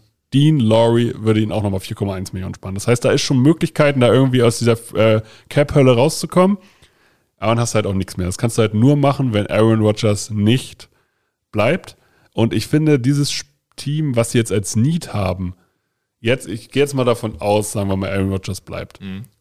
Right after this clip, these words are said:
Speaker 1: Dann sage ich, holt irgendwie eine Nummer zwei wie Jacoby Myers,
Speaker 2: Mhm.
Speaker 1: den ich als klare Nummer zwei sehe, weil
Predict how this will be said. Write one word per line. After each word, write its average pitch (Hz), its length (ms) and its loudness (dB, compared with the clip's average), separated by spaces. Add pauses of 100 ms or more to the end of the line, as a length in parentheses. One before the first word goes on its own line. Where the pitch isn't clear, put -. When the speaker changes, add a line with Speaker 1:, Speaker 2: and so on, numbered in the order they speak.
(120)
Speaker 1:
Dann 92 200 -8
sage 107 340 2
ich, 123 260 -2 (1000)
holt 135 220 2
irgendwie 117 500 0
eine 107 120 0
Nummer 104 240 2
zwei 113 420 0
wie 107 120 0
Jacoby 110 440 0
Myers, 113 600 -2 (420)
Speaker 2:
Mhm. 98 240 -14
Speaker 1:
den 110 160 0
ich 110 100 0
als 104 160 -2
klare 127 260 0
Nummer 117 200 2
zwei 104 260 0
sehe, 120 360 0
weil 107 260 2